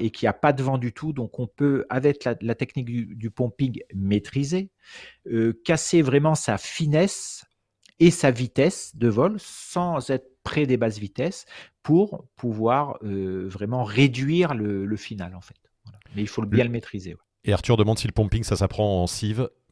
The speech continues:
Speaker 1: Euh, ça peut s'apprendre en cive, mais ça, il faut demander à ton moniteur, euh, s'ils sont d'accord, euh, si, euh, ça fait partie du, du truc, euh,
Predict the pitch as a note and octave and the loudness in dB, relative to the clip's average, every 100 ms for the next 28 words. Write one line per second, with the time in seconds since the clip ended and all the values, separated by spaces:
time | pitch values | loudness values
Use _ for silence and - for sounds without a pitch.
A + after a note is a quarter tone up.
0 | _ _ _ _ _ _ _ _ _ - | _ _ _ _ _ _ _ _ _ -20
1 | - - A2 - A2 E3 - C#3+ - A2+ | -18 -2 0 2 2 2 2 0 -2 -6
2 | G#2 G#2 - C#3 F#3 A#2 F2 G2+ G2 B2+ | -4 -6 -4 -2 -2 -4 -4 -2 2 2
3 | B2+ A2+ G#2+ A2 A#2+ A#2+ G#2+ G#2 G2 - | 2 -2 0 2 2 2 -4 -2 -4 -2
4 | B2 D3 A#2 F#2+ - - G2 F#2+ - F#2+ | 0 0 0 -2 -4 -8 -6 -8 -8 -8
5 | F#2 - F#2+ A2 B2+ B2+ F#2+ F#2 - G#2 | -8 -8 -6 -2 -2 -2 -4 -6 -8 -4
6 | G#2 G2+ F#2+ - F#2+ G#2+ - F#2+ - G#2+ | 0 0 -2 -4 -6 -4 -2 -4 -4 -6
7 | G2 F#2+ F2 E2+ E2+ F2+ E2+ - G2 A2 | -6 -6 -6 -6 -8 -12 -14 -10 -6 -6
8 | - G2 F2 | -8 -14 -14